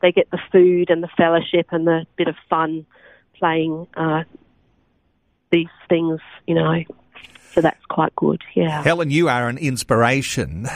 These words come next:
Speaker 2: Let me take you back to something we mentioned in our first segment, this idea that some people have what we can call evangelism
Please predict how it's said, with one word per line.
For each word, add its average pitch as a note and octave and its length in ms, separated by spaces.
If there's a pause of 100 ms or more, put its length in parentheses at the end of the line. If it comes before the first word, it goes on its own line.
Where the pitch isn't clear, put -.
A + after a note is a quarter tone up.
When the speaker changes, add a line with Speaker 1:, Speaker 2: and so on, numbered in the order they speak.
(140)
Speaker 2:
Let D#3+ 400
me A3+ 120
take D#3 300
you C3+ 80
back B2 280
to B2 520
something E3 520
we B2 140
mentioned A#2+ 560
in A2 240
our G#2+ 300
first B2 460
segment, G2 540
this C3+ 220
idea A#2+ 460
that A2 200
some G#3 380
people A#2+ 520 (420)
have C3+ 580
what C#3+ 260
we C3 140
can B2+ 180
call B2 480
evangelism B2 1000